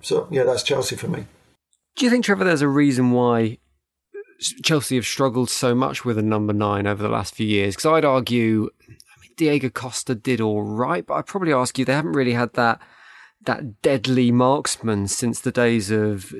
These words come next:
Speaker 2: Didier Drogba. They've probably struggled since then, despite bringing in some pretty significant names, some of them you've already mentioned, um, who you would have expected to gel in that Chelsea squad.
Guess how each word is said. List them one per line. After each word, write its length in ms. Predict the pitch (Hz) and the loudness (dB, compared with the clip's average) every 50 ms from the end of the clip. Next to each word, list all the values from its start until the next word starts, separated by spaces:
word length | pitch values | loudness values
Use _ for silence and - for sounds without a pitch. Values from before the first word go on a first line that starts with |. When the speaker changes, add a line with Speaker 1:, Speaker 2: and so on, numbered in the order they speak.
| - | -6
Speaker 2:
Didier 280 | - 135 120 120 117 113 | -4 0 2 2 2 2
Drogba. 380 | 110 139 170 165 - - 104 | 2 0 -2 -2 -2 -6 -8
They've 160 | - 110 107 - | -6 -6 -8 -6
probably 240 | - 151 139 135 | -4 -2 -2 -2
struggled 420 | 120 - - 147 135 117 127 123 - | -2 -2 0 0 0 0 0 -4 -4
since 280 | - - 117 120 - | -2 -2 -4 -2 -2
then, 240 | - 151 147 123 117 | 0 2 2 2 2
despite 680 | 107 - - - - 208 196 185 - - - 160 151 | 0 -2 -4 -2 0 2 2 0 -2 -6 -12 -14 -4
bringing 320 | - 156 156 147 143 139 139 | 0 2 4 4 6 4 4
in 120 | 135 127 | 4 2
some 200 | - - 135 131 | 2 0 -2 -2
pretty 520 | - - - 156 143 131 127 120 120 117 - _ - | -2 0 -2 -2 0 2 0 0 0 -2 -4 _ -8
significant 600 | - - 143 123 131 135 123 - - - 117 117 | -4 -2 0 2 2 2 0 -2 -4 -4 -2 0
names, 380 | 123 147 156 143 123 117 110 - | 2 2 2 4 2 2 2 0
some 160 | - 135 127 | 0 0 0
of 60 | 120 | 0
them 320 | 110 117 113 113 113 117 - _ - - - - _ _ | 0 0 0 0 0 -2 -4 _ -20 -20 -20 -20 _ _
you've 140 | - 123 120 | -2 0 2
already 280 | 131 123 123 120 113 | 4 4 4 4 4
mentioned, 640 | 113 135 156 160 147 - 123 113 104 101 95 - - - | 4 4 2 2 0 -2 -2 0 0 0 -2 -4 -8 -10
um, 480 | - 117 120 117 113 113 113 117 - - - | -4 -2 0 2 2 2 2 0 -2 -4 -4
who 100 | 165 156 | 0 2
you 220 | 170 175 175 175 | 2 4 4 4
would 120 | 175 190 180 | 4 4 4
have 80 | 185 | 4
expected 680 | 190 - - - - - 180 170 - - - 190 147 - | 2 2 0 0 2 0 -2 -2 -2 -2 0 0 0 0
to 80 | - - | -4 -6
gel 260 | - 135 120 113 113 | 0 2 2 2 2
in 80 | 110 110 | 2 2
that 160 | 104 - - | 0 -2 -2
Chelsea 340 | - 120 107 104 - - 101 | -4 -4 -4 -4 -4 -8 -8
squad. 320 | - - 117 104 98 - | -6 -4 -6 -6 -6 -8